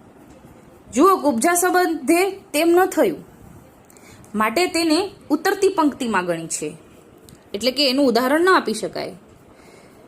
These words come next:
એને ઉતરતી પંક્તિમાં ગણી છે. વળી પ્રભુ પધાર્યા ત્યારે બહાર બેસાડીને પોતે સુંદર બનવા શણગાર કરવા બેઠી.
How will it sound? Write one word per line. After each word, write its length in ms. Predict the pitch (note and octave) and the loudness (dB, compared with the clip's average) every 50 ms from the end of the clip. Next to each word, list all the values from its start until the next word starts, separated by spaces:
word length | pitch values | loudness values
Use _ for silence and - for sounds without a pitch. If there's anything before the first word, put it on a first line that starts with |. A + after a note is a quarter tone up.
| - - - - - | -20 -20 -20 -8 -4
એને 280 | G#3+ A3 G#3+ A3+ B3+ E4 | -2 0 2 2 2 4
ઉતરતી 380 | F4 E4+ - - F#4+ D4 - D#4+ | 4 2 2 2 0 2 0 0
પંક્તિમાં 540 | B3 B3+ A3+ A3+ A3+ - G3 F3+ E3+ D#3+ | 0 0 -2 -2 -2 -4 -4 -4 -4 -6
ગણી 180 | D#3 D#3+ D#3 D3+ | -6 -8 -8 -10
છે. 200 | D3+ - - - - - - - _ _ - - - | -12 -16 -16 -18 -20 -20 -20 -20 _ _ -20 -4 -2
વળી 180 | C4 D#4+ G#4 | 0 0 2
પ્રભુ 300 | A4+ - - - C#4 F#4+ | 2 0 0 2 2 2
પધાર્યા 400 | G4 G4+ G#4+ - A4+ A4+ G#4+ G#4 | 2 2 0 2 2 2 2 2
ત્યારે 220 | G#4 - F#4+ G4+ G#4+ | 2 2 0 0 2
બહાર 360 | F4 C4+ D4+ D4+ D#4+ F#4 F#4+ | 2 2 2 2 2 2 2
બેસાડીને 460 | D#4+ F4 F4+ F#4+ F#4 F#4 F#4 F#4 G4 | 2 2 2 2 2 2 2 0 0
પોતે 300 | G4 - F4 F4 F4+ F#4 | 0 0 -2 0 0 0
સુંદર 340 | F4+ F#4 E4 D4+ D4+ E4 E4 | 0 2 2 2 4 2 2
બનવા 300 | C4+ E4 E4 E4 F4+ F#4+ | 2 0 0 0 0 -2
શણગાર 400 | F#4 - F4+ F#4 F#4+ A4 C5 B4 | 0 0 0 2 2 2 2 2
કરવા 260 | - A4+ F#4+ D#4 C#4+ | 2 2 2 2 2
બેઠી. 400 | A#3+ G#3+ G3+ F#3 G3 G3 F#3 F3+ | 2 2 0 0 0 -4 -10 -10